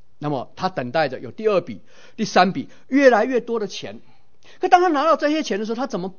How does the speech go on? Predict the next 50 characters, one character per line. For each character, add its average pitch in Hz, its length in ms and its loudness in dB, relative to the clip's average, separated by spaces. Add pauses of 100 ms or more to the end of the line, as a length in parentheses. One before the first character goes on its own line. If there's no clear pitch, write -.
怎 185 140 0
么 220 80 -2
处 208 240 -2
理？ 180 120 -6
在 - 120 4
第 233 240 0
一 247 60 0
世 233 200 -4
纪 214 200 -4
的， 170 240 6 (120)
呃， 151 140 2
背 226 180 12
景 160 160 -2
的 156 80 2
里 127 140 -2
面， 143 220 -4 (160)
这 294 200 4
个 202 120 6
奴 165 240 0
隶 214 140 -2
拿 160 260 0
到 202 120 4
人 170 200 2
家 196 80 0
送 240 420 2
给 151 120 -4
他 196 160 4
一 220 60 -4
笔 170 120 -6
钱， 156 120 -4 (200)
这 392 120 8
不 339 140 -2
是 302 140 2
属 190 240 -2
于 196 40 -2
他 240 140 2
去 247 100 -8
赚 254 320 6
来 131 200 0
的， 139 100 -4 (140)
这 285 100 6
不 311 120 -2
是 294 100 0
属 196 240 -6
于 - 20 -10
他 247 140 -2
的 226 80 -6
主 165 340 -6
人 143 220 -4
的， - 240 2